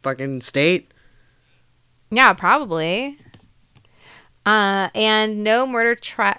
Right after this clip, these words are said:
Speaker 2: charges were ever filed against him.
Speaker 1: What?
Speaker 2: This is, like, all that he would face.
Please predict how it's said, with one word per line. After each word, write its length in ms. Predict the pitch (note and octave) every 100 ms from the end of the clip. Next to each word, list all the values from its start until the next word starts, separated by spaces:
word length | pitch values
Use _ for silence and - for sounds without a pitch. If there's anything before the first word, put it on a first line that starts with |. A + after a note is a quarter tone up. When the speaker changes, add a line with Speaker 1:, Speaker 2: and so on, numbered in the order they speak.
| -
Speaker 2:
charges 400 | - G#3 F#3+ F#3
were 140 | F#3+ -
ever 240 | G3 F#3
filed 340 | - D#3+ D3+
against 320 | D#3 C#3 - -
him. 240 | - F3+ _ _ _ _ _
Speaker 1:
What? 480 | F#2+ G#2 A2+ - - -
Speaker 2:
This 160 | G#3
is, 120 | F#3+ F#3+
like, 180 | E3+ -
all 160 | F3+
that 100 | F3
he 120 | F3+ F#3
would 140 | F3+
face. 400 | - - -